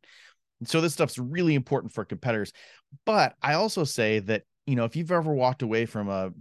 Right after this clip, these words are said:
a discussion with a supplier or a distributor or a joint venture partner, someone has said, "I don't think I got the whole story.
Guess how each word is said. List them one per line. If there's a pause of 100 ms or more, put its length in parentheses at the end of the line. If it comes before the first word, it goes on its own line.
(220)
a
discussion
with
a
supplier
or
a
distributor
or
a
joint
venture
partner,
someone
has
said, (280)
"I
don't
think
I
got
the
whole
story.